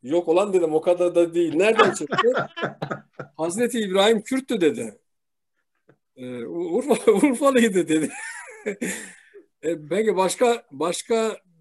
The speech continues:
peygamber var mı?" dedim Kürtlerden lan, "bilelim." dedim.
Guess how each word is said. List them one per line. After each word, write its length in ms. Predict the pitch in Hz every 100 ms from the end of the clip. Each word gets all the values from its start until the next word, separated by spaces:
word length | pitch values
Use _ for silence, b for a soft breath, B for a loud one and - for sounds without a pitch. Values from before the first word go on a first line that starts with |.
| 135
peygamber 540 | 170 175 180 185 185 185
var 180 | 196 247
mı?" 120 | 233
dedim 220 | 196 170
Kürtlerden 600 | - 156 156 151 151 165
lan, 180 | 196 170
"bilelim." 360 | 160 185 202 170
dedim. 320 | 143 220